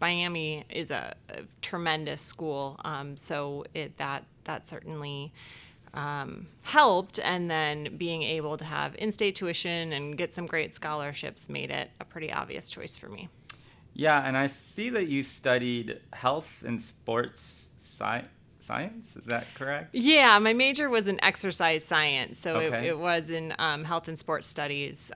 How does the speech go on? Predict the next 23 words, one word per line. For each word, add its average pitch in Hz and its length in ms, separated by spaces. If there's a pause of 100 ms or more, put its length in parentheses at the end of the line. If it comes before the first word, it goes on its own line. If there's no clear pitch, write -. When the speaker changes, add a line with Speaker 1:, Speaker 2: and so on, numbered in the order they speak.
Speaker 1:
Uh, 147 400 (120)
I 170 220
had 165 600 (720)
planned 196 760
to 196 140
be 165 240
a 165 100
physical 160 380
therapist. 143 640
So 170 120
that 170 200
was 160 160
really 156 220
what 147 160
I 147 80
went 147 240
to 175 80
college 151 460
for. 143 420
So 156 420 (380)
it, 185 200
it 175 220
sounds 247 640